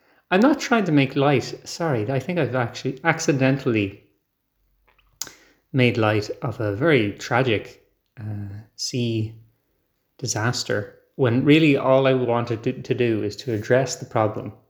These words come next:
which is very current pro-, that was, that was something that happened over a hundred years ago. But, uh, right now, currently, the problem that we're facing is Jim Cameron is posing a question to each and every one of us.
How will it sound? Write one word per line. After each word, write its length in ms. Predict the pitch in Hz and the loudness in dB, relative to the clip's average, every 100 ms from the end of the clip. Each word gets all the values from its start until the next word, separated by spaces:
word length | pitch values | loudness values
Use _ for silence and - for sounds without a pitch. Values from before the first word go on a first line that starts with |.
| _ _ _ _ _ | _ _ _ _ _
which 180 | 156 127 | -4 0
is 80 | 120 | 4
very 120 | 123 | 4
current 320 | - 160 175 | 4 2 2
pro-, 120 | - 123 | -2 2
that 140 | 147 | 2
was, 140 | 147 | 2
that 260 | 143 139 131 | -2 2 2
was 160 | 143 - | 2 0
something 240 | 135 113 | -2 -2
that 120 | 104 | -2
happened 260 | 104 - 104 | -4 -4 -6
over 100 | 98 | -4
a 40 | |
hundred 200 | 98 107 | -6 -6
years 180 | 107 123 | -4 -6
ago. 140 | - 143 - - - _ | -10 -16 -18 -20 -20 _
But, 140 | 127 - _ - | -14 -14 _ -12
uh, 60 | 151 262 220 226 | -10 -10 -10 2
right 300 | 147 160 147 | 2 4 2
now, 440 | 123 120 98 104 - _ | 2 0 -2 -6 -12 _
currently, 600 | - 135 143 123 92 - _ _ _ _ _ | 2 2 2 -2 -8 -8 _ _ _ _ _
the 60 | _ | _
problem 380 | - 131 143 131 | 2 2 4 0
that 80 | 107 | 0
we're 140 | 104 | -2
facing 520 | - 104 - 98 95 | -2 -4 -4 -6 -8
is 180 | - 104 | -10 -12
Jim 280 | - 139 165 | 0 0 2
Cameron 500 | - 110 98 95 98 _ _ _ _ _ _ _ _ _ | -2 -4 -4 -8 -12 _ _ _ _ _ _ _ _ _
is 280 | 127 - - | -4 -2 -6
posing 400 | - 147 139 135 | 4 6 6 2
a 40 | 110 | -2
question 540 | - 107 - - - _ _ _ _ _ _ _ _ - _ _ _ | -4 -6 -6 -14 -16 _ _ _ _ _ _ _ _ -20 _ _ _
to 440 | - 104 101 104 - _ _ _ _ - | -6 -2 0 -2 -8 _ _ _ _ -2
each 240 | 151 147 | -2 2
and 80 | 139 | 2
every 180 | 120 117 | 2 0
one 160 | 101 | 0
of 80 | 95 | -4
us. 260 | - - | -8 -16